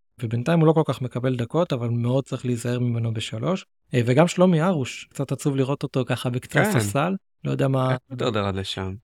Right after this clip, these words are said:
Speaker 2: זה לא הידרדר, אבל כאילו, היית מצפה שאם הוא בליגה שלנו,
Speaker 1: כן.
Speaker 2: גם אם לא חמישייה, הוא המשלים שם שיושב וזה, הוא לא, זה לא המעמד שלו, נכון?
Speaker 1: בגדול, הוא ירד מליגת העל, היית,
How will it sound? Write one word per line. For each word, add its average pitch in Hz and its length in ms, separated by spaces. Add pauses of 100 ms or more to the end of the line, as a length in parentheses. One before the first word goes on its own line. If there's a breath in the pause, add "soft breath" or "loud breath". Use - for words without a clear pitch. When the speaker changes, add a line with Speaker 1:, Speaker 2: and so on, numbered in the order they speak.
(160)
Speaker 2:
זה 110 140
לא 170 60
הידרדר, 196 360
אבל 117 140
כאילו, 107 480
היית 117 160
מצפה 165 220
שאם 156 200
הוא 151 180
בליגה 131 380
שלנו, 120 840 (420)
Speaker 1:
כן. 123 200
Speaker 2:
גם 175 160
אם 220 80
לא 220 40
חמישייה, 202 720
הוא 131 160
המשלים 156 540
שם 139 200
שיושב 143 480
וזה, 135 360
הוא 110 140
לא, 160 260
זה 120 80
לא 196 120
המעמד 120 380
שלו, 101 200
נכון? 156 280 (240)
Speaker 1:
בגדול, 117 340
הוא 156 80 (100)
ירד 139 180
מליגת 139 420
העל, 139 360
היית, 127 140